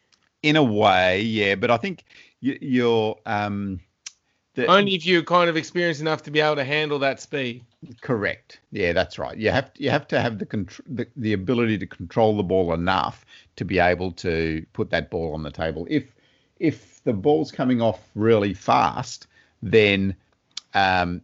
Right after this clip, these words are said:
Speaker 1: and you can't control the feel of that, um, ball coming off, then, yeah, it's gonna fly off the end of the table a lot of the time. So, yeah. So,
Speaker 2: Yeah.
Speaker 1: uh,
Speaker 2: So I guess you
Speaker 1: it
Speaker 2: start with a, a thinner sponge, and then when you feel like you've got control and need a bit more pace,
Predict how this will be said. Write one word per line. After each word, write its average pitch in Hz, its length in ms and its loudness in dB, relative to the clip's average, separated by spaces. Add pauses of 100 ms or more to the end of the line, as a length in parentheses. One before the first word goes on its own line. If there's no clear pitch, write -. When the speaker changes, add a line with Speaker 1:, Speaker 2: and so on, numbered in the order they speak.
(100)
Speaker 1:
and 110 180 -4
you 92 80 -6
can't 107 380 -6
control 107 720 0
the 95 80 -4
feel 113 460 0
of 95 160 -2
that, 85 320 0 (280)
um, 76 640 0 (100)
ball 92 380 2
coming 78 340 -2
off, - 420 0
then, 80 440 0 (240)
yeah, 87 140 2
it's 82 180 0
gonna 95 160 0
fly 80 320 0
off 73 160 -4
the 87 100 -6
end 78 140 -6
of 69 60 -12
the 71 80 -12
table 78 340 -4
a 73 80 -6
lot 71 140 -6
of - 80 -14
the 69 40 -14
time. 69 320 -8
So, 71 180 -4
yeah. - 280 -4 (360)
So, - 160 4
Speaker 2:
Yeah. 113 420 2 (340)
Speaker 1:
uh, - 160 -8
Speaker 2:
So 240 140 4
I 247 60 6
guess 240 220 0
you 233 100 2
Speaker 1:
it - 40 2
Speaker 2:
start 233 320 2
with 196 140 0
a, 180 300 -2
a 160 40 -2
thinner 180 300 -6
sponge, 170 420 -4
and 165 80 -6
then 170 140 -2
when 170 140 -6
you 165 60 -4
feel 190 300 -2
like 170 240 0
you've 156 140 -10
got 165 160 -2
control 160 460 0
and 151 120 -2
need 165 220 -2
a - 20 -6
bit 160 200 -4
more 156 200 0
pace, 165 460 0